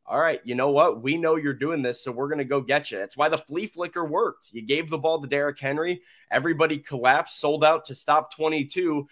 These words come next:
Next thing you know, N W I was running all by himself down the right sideline. So those things worked because they were trying to stop Derrick Henry. But having Ryan Tannehill means you have the quarterback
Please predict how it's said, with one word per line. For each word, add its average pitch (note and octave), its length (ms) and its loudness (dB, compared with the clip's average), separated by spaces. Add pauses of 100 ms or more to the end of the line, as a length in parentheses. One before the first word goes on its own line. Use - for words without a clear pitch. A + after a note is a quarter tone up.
(220)
Next D#3 240 2
thing D#3+ 120 -2
you D#3+ 80 2
know, E3+ 240 4
N C#3+ 180 4
W C#3+ 340 2
I D#3+ 200 6
was B2+ 160 -6
running C3 340 0
all D3 300 4
by D#3 200 4
himself C#3 500 0
down C3 220 0
the B2+ 60 -4
right B2 280 -2
sideline. G#2 560 -2
So A2 240 -8 (340)
those G#3+ 280 2
things E3 380 -2
worked D#3 360 0 (260)
because C#3+ 760 -2 (120)
they C3 160 -2
were B2+ 140 -4
trying B2 280 -2
to A#2 60 -8
stop A#2 300 -2
Derrick A2 280 -4
Henry. B2+ 300 -4
But G#2+ 180 -4
having D#3+ 440 2
Ryan C#3 320 2
Tannehill B2+ 640 -2 (320)
means D3 300 -2
you C#3 120 0
have D3+ 400 2
the D3+ 80 -2
quarterback B2 760 0